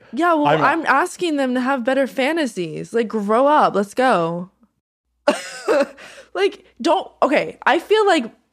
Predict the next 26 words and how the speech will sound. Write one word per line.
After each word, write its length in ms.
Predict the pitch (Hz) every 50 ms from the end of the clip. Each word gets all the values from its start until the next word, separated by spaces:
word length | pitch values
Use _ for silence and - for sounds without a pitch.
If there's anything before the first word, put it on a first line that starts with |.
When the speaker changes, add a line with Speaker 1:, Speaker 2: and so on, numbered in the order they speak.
| _ _ -
Speaker 1:
a 100 | 208 208
lot 220 | 208 208 202 214
of 100 | 226 226 202
guys, 360 | 196 180 170 160 147 170 - _ -
honestly, 720 | 240 269 254 240 208 165 156 - - 170 170 - - - _ _ _ _ _ -
would 140 | 254 220
rather 420 | 220 202 202 196 208 247 285 359 349
watch 360 | 277 240 208 214 208 - -
me 220 | 214 196 185 180
enjoy 640 | - 185 190 170 170 180 185 175 180 202 208 214 220
having 480 | 208 208 196 196 185 190 180 170 165
sex 680 | - - - - 175 160 151 160 - - - - - _ _ _ _ _ _ _ -
than 320 | 190 196 226 226 214 208
just 220 | 190 208 202 202 202
watch 420 | 202 196 202 214 208 208 - -
me, 160 | 220 214 214
like, 320 | 196 190 185 185 180 - - _ _ _ _ _ _ _ _ _ _ _ _ _ _ _ _ _ _ _ _ _ _ _ _ - 214
just 220 | 214 233 226 -
say, 180 | - 254 240 254
like, 220 | 233 233 - - -
"Oh, 240 | - - - 240 233
yeah, 240 | 240 240 233 233 233
my 160 | 226 214 208
little 180 | 214 214 208 196
slut. 640 | - - - - 202 196 190 190 196 202 208 202
Like, 280 | 214 196 190 - -